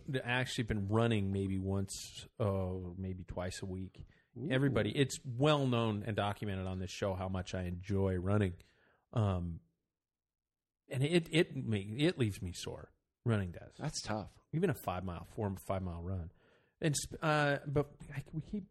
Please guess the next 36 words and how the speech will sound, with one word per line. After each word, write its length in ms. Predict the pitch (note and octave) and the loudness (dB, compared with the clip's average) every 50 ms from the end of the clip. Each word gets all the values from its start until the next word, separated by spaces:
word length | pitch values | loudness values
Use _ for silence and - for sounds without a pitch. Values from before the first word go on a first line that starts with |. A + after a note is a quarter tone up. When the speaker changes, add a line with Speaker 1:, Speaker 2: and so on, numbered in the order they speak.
| - - | 0 2
Speaker 2:
The 80 | C#3+ | 2
first 340 | C3 - D3+ D#3 D3 - - | 4 6 6 6 6 4 2
one, 160 | A2+ G2+ F#2+ | 0 0 0
Speaker 1:
procrastinating 80 | F#2 F2+ | 0 0
from 100 | F2 F2+ | -2 -2
Speaker 2:
Will. 60 | F2+ | -2
Speaker 1:
our 60 | F#2 - - B2 C3 C3+ | -4 -4 -4 -2 -2 0
topic. 140 | B2+ G2+ E2+ - - - - | -2 -4 -4 -6 -12 -8 0
I, 200 | C3+ D#3+ G#3 G#3+ - | 2 4 4 4 4
I 120 | E3 G3+ | 2 2
posted 460 | A3+ - - F#3 D#3 D3 - - D3 B2+ | 2 4 6 6 6 6 4 2 2 2
it 100 | A#2+ A2+ | 4 4
on 140 | G#2+ G#2 | 2 2
Facebook 400 | - - D#3 D#3+ - - G2+ - | 2 2 0 2 2 0 -2 0
on 100 | G#2 G2+ | -2 -2
my 120 | G2+ G2+ G#2 | 0 0 2
own 120 | A#2 B2+ | 2 0
personal 400 | B2 - - A#2+ - - A2+ G2+ F#2+ | 2 2 0 0 0 -2 -6 -8 -4
page 280 | - G2+ G2 F#2+ F#2+ | -2 -2 -2 -2 -2
the 80 | G2 F#2+ | -2 -2
other 120 | F#2 F#2+ | -2 -2
day. 200 | F2+ F#2+ F#2+ G#2 - - - - - - - | -2 -2 -4 -4 -6 -12 -20 -20 -20 -8 4
I 60 | - G3+ | 6 6
was 120 | B3 A3+ | 6 6
attacked 400 | A3+ - - D#3+ D#3 E3 - - | 2 0 0 0 0 -2 -4 -6
by 120 | - A2+ - | -6 -4 -4
a 60 | A2 | -4
dog 480 | G2+ - G2 F#2 F#2+ D#2+ D#2+ - - - _ _ _ _ _ _ _ _ _ _ _ _ | -2 -2 -4 -2 -4 -6 -8 -10 -14 -18 _ _ _ _ _ _ _ _ _ _ _ _
on 140 | A#2+ A2 G#2 | -2 0 0
my 120 | G2+ G2+ | 0 0
run 300 | F#2+ F#2 G2 F#2 F2 D#2 - - _ - | 2 2 0 0 -2 -4 -8 -14 _ -8
two 60 | - G2+ | -6 -4
days 200 | F#2 F2 E2+ F2+ | -4 -4 -6 -8
ago. 120 | F2 - - - - - _ _ _ | -10 -16 -18 -20 -20 -20 _ _ _
Speaker 2:
Was 180 | G#2+ B2 A#2+ G#2+ | -8 -6 -4 -4
it 100 | G#2+ - | -6 -8